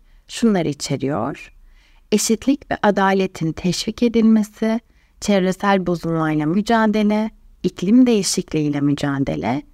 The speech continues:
açık denizlerde biyoçeşitlilik kaybının önlenmesi. Bu anlaşmanın kabulü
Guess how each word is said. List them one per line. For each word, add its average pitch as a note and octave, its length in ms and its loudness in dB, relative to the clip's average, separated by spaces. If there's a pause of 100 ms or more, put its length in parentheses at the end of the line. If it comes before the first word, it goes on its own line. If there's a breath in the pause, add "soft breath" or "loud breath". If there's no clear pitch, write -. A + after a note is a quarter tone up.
(240)
açık - 400 -6
denizlerde D#3+ 720 0
biyoçeşitlilik G3 880 0
kaybının F#3 720 0
önlenmesi. D3+ 680 -2 (1200)
Bu C#4+ 60 4
anlaşmanın C#4+ 600 4
kabulü F3 720 -2